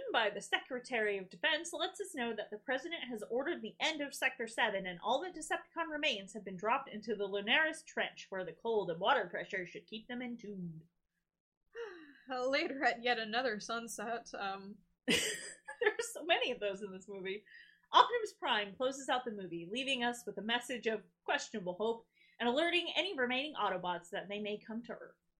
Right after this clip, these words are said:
Speaker 2: We'll see some of them in the next movie. Um,
Speaker 1: But this
Speaker 2: uh,
Speaker 1: is all while Sam and Mikaela are getting hot and heavy on top of Bumblebee's windshield.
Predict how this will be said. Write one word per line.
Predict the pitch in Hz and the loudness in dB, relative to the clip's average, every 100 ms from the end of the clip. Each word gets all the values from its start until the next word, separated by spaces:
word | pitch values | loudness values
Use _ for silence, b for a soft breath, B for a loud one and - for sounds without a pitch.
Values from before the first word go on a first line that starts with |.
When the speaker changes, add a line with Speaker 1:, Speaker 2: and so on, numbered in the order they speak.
| _ _ _ _ _ _ _ _ _ _ _ - | _ _ _ _ _ _ _ _ _ _ _ -2
Speaker 2:
We'll | 508 554 | 0 0
see | - 571 - - | -2 -4 -4 -4
some | 226 208 | -4 -8
of | 190 175 | -8 -10
them | 202 196 | -8 -8
in | 202 202 | -8 -10
the | 254 | -10
next | 403 349 - - 202 | -12 -12 -16 -18 -20
movie. | - _ - - - - | -20 _ -20 -20 -20 -16
Um, | 226 196 196 226 _ _ b b b b _ - | -12 -12 -14 -20 _ _ b b b b _ -4
Speaker 1:
But | 403 | 8
this | 640 - | 10 10
Speaker 2:
uh, | 494 | 4
Speaker 1:
is | |
all | 311 381 | 6 6
while | 381 381 | 6 6
Sam | - 320 294 370 | 4 2 4 4
and | 415 | 2
Mikaela | 403 - 466 381 196 | 0 -2 0 2 2
are | 196 | 2
getting | 214 202 214 | 0 -2 -2
hot | 220 262 | -2 0
and | 214 | 0
heavy | 233 185 | 0 0
on | 175 | -4
top | 185 220 226 | -2 -2 -2
of | 185 | -2
Bumblebee's | 202 247 262 247 254 208 | -4 -2 -4 -6 -6 -2
windshield. | 254 214 - 196 - | -2 0 -2 0 -4